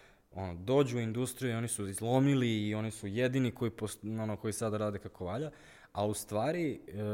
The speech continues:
mnogo češće se dešava da kada ljudi krenu da se bave nečim, recimo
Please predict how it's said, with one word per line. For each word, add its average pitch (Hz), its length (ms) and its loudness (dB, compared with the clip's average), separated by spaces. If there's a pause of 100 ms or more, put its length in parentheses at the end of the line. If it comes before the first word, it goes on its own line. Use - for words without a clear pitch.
(240)
mnogo 127 260 0
češće 135 380 0
se - 160 -8
dešava 120 420 0
da 104 300 0 (400)
kada 98 220 -2
ljudi 139 240 0
krenu 143 280 0
da 120 80 -2
se - 160 -4
bave 104 280 2
nečim, 90 280 -4
recimo 113 280 -2